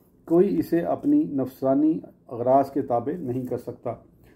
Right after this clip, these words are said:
और ना कोई ज़ुबान इस जैसी हो सकती है। ये वो कलाम है कि जब जिन्नात ने इसे सुना तो बेसाख्ता कह उठे, "इन्ना सामिना कुरानन अजबन यहदी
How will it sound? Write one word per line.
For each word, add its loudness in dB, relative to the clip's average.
और -2
ना 4
कोई 2
ज़ुबान 0
इस -4
जैसी -4
हो -6
सकती -4
है। -4
ये 4
वो 4
कलाम 4
है 4
कि -2
जब -2
जिन्नात 0
ने 0
इसे -4
सुना -2
तो -6
बेसाख्ता -2
कह -2
उठे, -4
"इन्ना 4
सामिना 2
कुरानन 0
अजबन -4
यहदी 0